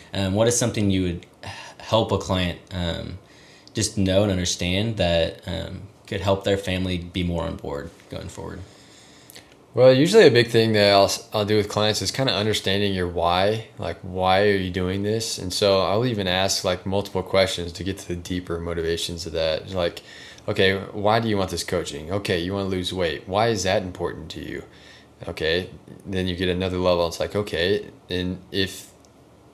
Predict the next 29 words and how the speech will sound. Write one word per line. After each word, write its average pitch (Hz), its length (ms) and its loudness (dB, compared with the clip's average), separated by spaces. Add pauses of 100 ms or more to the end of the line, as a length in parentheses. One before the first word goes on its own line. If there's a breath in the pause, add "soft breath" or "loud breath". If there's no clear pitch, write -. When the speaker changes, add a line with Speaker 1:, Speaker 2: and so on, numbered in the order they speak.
(380)
Speaker 2:
if 95 240 -2
you 98 80 0
achieve 95 340 -2
that, 98 420 2
then 87 200 -4
what 90 160 2
is 87 80 0
that 90 240 2
gonna 82 160 -6
get - 300 -8
you?" - 180 -14 (220)
You 92 80 -6
know, 92 160 0
and 95 100 -2
so 104 140 2
you 104 100 2
kinda 107 300 0
ask 101 280 2
this, - 360 -2 (460 loud breath)
um, 87 480 0 (220 loud breath)
we 104 100 -2
get 107 200 0
to 101 100 2
the 92 120 0
deepest 92 840 0
heart 95 220 2
of 87 80 -2
motivation, 90 640 0
because 113 400 2